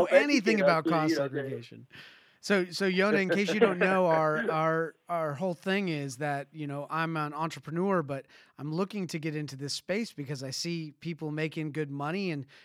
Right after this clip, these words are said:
Speaker 2: having good careers and having fun with it. And so the whole thing came about where Glenn is teaching me, and hopefully,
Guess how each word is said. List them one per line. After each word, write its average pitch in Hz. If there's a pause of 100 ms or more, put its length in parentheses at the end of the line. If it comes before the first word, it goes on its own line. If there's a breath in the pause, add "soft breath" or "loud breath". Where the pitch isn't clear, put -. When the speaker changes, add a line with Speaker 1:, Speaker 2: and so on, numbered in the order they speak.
Speaker 2:
having 165
good 156
careers 147
and 135
having 147
fun 170
with 180
it. 220 (360 soft breath)
And 156
so 151
the 139
whole 165
thing 175
came 170
about 160
where 147
Glenn 156
is 156
teaching 151
me, 170
and 156
hopefully, 160